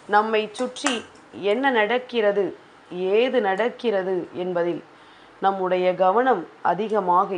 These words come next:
இருந்துவிட்டால், அது மட்டுமல்லாமல் என்ன நடந்தாலும் அதை ஏற்றுக்கொள்கின்ற மனப்பக்குவத்தில் அந்த கவனம் உனக்கு இருந்துவிட்டால், நிச்சயமாக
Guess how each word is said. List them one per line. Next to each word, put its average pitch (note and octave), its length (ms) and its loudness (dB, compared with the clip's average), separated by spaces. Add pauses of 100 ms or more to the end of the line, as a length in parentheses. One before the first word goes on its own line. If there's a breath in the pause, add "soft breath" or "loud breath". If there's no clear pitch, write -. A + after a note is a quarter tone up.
(120)
இருந்துவிட்டால், G3+ 760 2 (1080 loud breath)
அது G3+ 200 6
மட்டுமல்லாமல் G#3+ 880 6 (1000 loud breath)
என்ன C#4+ 200 4
நடந்தாலும் C#4 800 6 (120)
அதை F#3+ 220 0 (120)
ஏற்றுக்கொள்கின்ற B3 1000 2
மனப்பக்குவத்தில் A3 1040 0 (100)
அந்த F#3+ 320 0
கவனம் F#3+ 460 2
உனக்கு F#3+ 360 -4 (100)
இருந்துவிட்டால், G3+ 800 0 (640 loud breath)
நிச்சயமாக A#3+ 800 4